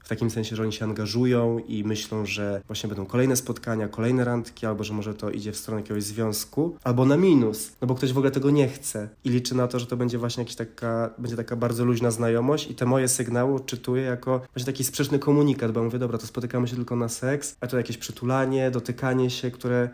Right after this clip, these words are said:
jest już może zbyt intymne dla nich." Ale ciężko mi z tego zrezygnować, no bo to są jakby rzeczy, które mi też sprawiają przyjemność, no i wiem, że to może kogoś prowadzić w takie bardzo błędne założenia i miałem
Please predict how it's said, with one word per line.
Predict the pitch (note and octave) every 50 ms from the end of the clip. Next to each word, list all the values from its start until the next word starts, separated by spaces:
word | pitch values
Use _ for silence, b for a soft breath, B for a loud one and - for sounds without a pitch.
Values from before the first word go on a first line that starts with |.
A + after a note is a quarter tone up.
| - -
jest | B2 -
już | - B2+ B2+ C3+
może | C3 A#2+ B2+ A#2+
zbyt | A#2 A#2+ C3+ C3+ -
intymne | D3 C#3 - - C3 A#2+ A2+ A2+ G#2+
dla | G#2 G#2 G2+ F#2+
nich." | F#2+ F#2+ G2 - - _
Ale | - C3 C3 C3
ciężko | C3 A#3+ A3+ - F#3
mi | D#3
z | C#3+ -
tego | C#3+ C3 C3+
zrezygnować, | B2 C3+ C3+ B2+ C3+ C3 C3+ C#3 B2+ B2+ C3+ C3+ -
no | C#3+
bo | C#3+ C#3+
to | C#3+ C#3+
są | C#3 - D#3 D3 D3 -
jakby | - C#3+ C#3 D3
rzeczy, | C#3+ D#3 D3 D#3
które | C#3+ - D3+ D3
mi | D3+ D#3+ D3+
też | D#3 C#3+
sprawiają | - - - D3+ C#3+ D3+ D3 C#3+
przyjemność, | C#3+ - - - A3+ G#3+ F3+ C#3+ B2+ B2 B2 A#2 A#2+ -
no | C3 B2
i | G#2 B2 B2+ B2+ C3 C3 B2 - -
wiem, | B2+ B2 D#3 D#3 D3+ D3+ F3 E3
że | D3+ C#3+ D3+ D3
to | D3+ - - - D3+ D3 C#3+
może | D3 C#3+ C#3 C3+ C#3+ C#3+
kogoś | C#3+ C#3+ - C#3+ C#3 C#3 C#3 C#3 - - - -
prowadzić | - C#3+ C#3 C3+ C#3+ C3+ C3 C#3 C3+ -
w | -
takie | C3+ B2 - - C#3+
bardzo | C3 C3 C#3 C3+ C3+ B2+ C3 B2+ C3+ C3+ C3+ C3+ C3+ C3+ C3 C3
błędne | C#3 D3 D3+ D3+ D3 D3 C#3 C3+ C3+ C#3 C#3 C#3 C#3+ D#3 D#3 - -
założenia | C#3+ B2+ C3+ C3 C3+ C3+ B2+ C3 C#3 C3 B2+ C3+ C3+ C#3+ C#3
i | C#3+
miałem | C3+ C#3 C3+ C3 B2+